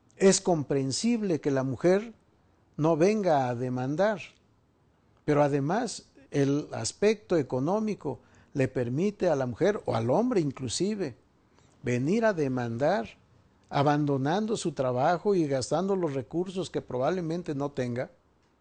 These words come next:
Pero bien, vino la señora, admitimos la demanda, no obstante que era una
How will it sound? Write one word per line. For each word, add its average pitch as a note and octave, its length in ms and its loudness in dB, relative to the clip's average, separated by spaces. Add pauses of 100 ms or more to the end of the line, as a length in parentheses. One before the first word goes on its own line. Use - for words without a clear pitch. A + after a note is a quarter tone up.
(1300)
Pero C3+ 160 0
bien, F#3+ 240 4 (580)
vino F#3+ 260 4
la D#3 120 4
señora, F#3 500 -4 (1200)
admitimos C#3+ 760 0
la B2 100 0
demanda, A#2 520 -6 (580)
no D#3+ 180 4
obstante F#3 480 2
que D3+ 100 0
era C3+ 280 2
una G3+ 340 0